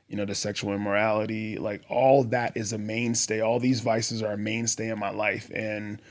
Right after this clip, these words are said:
um, I'm not really part of what I used to be part of, or,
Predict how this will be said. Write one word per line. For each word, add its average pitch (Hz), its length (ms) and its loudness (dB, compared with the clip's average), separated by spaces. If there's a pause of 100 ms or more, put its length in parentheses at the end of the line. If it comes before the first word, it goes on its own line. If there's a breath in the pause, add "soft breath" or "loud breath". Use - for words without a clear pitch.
(240 loud breath)
um, 101 640 -2 (920 soft breath)
I'm 117 340 2
not 123 240 0 (100)
really 117 800 2 (800 loud breath)
part 117 380 4
of 110 300 -4
what 117 180 0
I 110 100 2
used 123 320 2
to 139 80 0
be 131 140 4
part 131 360 4
of, 131 360 2
or, 110 260 -2